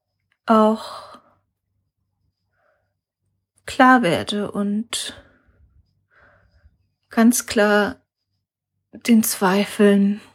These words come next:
die vor allem in Alice Kopf sind, Einhalt einräume und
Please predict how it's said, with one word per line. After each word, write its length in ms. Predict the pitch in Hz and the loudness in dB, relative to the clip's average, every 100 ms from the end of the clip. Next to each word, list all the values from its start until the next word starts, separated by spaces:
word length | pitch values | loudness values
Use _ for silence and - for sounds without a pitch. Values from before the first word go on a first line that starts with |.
| _ _ _ _ - - - - _ - | _ _ _ _ -20 -20 -20 -20 _ -14
die 80 | - | -2
vor 160 | 214 | 0
allem 180 | 196 190 | 2 0
in 140 | 190 - | 0 -2
Alice 460 | 196 202 233 - | -2 0 0 -2
Kopf 300 | - 190 - | -6 -6 -6
sind, 520 | - 202 196 208 - - _ | -4 -2 0 -2 -6 -14 _
Einhalt 640 | 220 202 190 170 190 - - _ - - - _ _ _ _ _ - - _ _ 202 | -2 -2 -4 -6 -8 -12 -20 _ -20 -20 -20 _ _ _ _ _ -20 -20 _ _ 2
einräume 800 | 202 208 214 160 180 196 208 | 4 4 2 0 0 0 0
und 520 | 196 202 - - - | 0 -4 -4 -6 -6